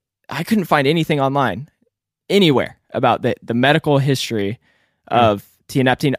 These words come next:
Speaker 1: other than it was a medication, it was made in this date, it got approved, started being used,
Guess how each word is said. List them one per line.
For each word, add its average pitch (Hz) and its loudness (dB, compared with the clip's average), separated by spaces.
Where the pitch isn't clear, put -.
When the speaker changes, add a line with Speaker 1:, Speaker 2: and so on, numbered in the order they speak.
Speaker 1:
other 175 4
than 151 0
it 98 -6
was 104 -2
a 104 -6
medication, 123 0
it 80 -4
was 98 -4
made 107 0
in 101 -6
this 123 -4
date, 110 -2
it 104 -10
got 117 0
approved, 127 0
started 110 -6
being 143 2
used, 120 0